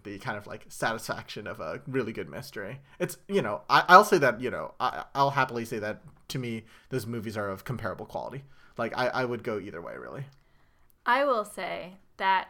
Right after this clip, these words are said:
Speaker 2: if you wanna talk about fl-, forgettable characters, I would bring up two blonde kids and
Speaker 1: <laughs>
Speaker 2: eye patch guy who wants a castle weapon for some reason <laughs> from the Volcanion movie.
Speaker 1: Yeah.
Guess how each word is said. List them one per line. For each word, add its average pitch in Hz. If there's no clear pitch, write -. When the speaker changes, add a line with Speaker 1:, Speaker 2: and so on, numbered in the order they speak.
Speaker 2:
if -
you 226
wanna 247
talk 226
about 190
fl-, 196
forgettable 185
characters, 185
I 233
would 233
bring 196
up 185
two 247
blonde 208
kids 196
and 190
Speaker 1:
<laughs> -
Speaker 2:
eye 202
patch 196
guy 180
who 190
wants 185
a 185
castle 180
weapon 175
for 180
some 196
reason 240
<laughs> 605
from 208
the 202
Volcanion 214
movie. 214
Speaker 1:
Yeah. 110